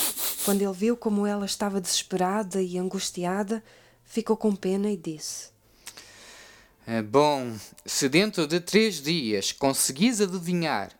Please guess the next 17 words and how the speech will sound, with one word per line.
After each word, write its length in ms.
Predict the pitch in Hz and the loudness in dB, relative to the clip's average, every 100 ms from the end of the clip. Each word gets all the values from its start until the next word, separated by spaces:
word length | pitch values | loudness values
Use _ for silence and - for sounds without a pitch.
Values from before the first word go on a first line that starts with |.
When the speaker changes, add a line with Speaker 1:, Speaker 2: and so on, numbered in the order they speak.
| _ _ _ | _ _ _
Speaker 2:
quem 220 | 123 110 | 0 2
eu 140 | 131 165 | 2 2
sou, 440 | - - 254 294 - _ _ _ _ _ _ _ _ _ _ | 4 6 4 2 -12 _ _ _ _ _ _ _ _ _ _
podes 300 | 160 135 - | 8 8 4
ficar 440 | - 117 - 113 - | -2 0 6 4 4
com 120 | 113 | 0
a 60 | |
criancinha." 720 | - 107 107 - - 95 92 95 _ _ _ _ _ _ _ _ _ _ _ _ _ - _ - | 2 0 0 0 -2 -6 -8 -12 _ _ _ _ _ _ _ _ _ _ _ _ _ -20 _ -2
Speaker 1:
A 60 | |
rainha 500 | 208 240 247 285 311 | 2 2 2 2 -2
começou 500 | 302 269 247 233 247 | 0 2 4 2 2
imediatamente 760 | 254 226 226 214 208 208 220 214 | 2 0 -2 0 2 2 0 -2
a 40 | |
fazer 340 | - 196 208 208 | -4 0 2 2
uma 180 | 196 | 0
grande 320 | 190 196 196 190 | 0 0 0 0
lista 560 | 196 196 - - 156 | 0 -2 -4 -8 -12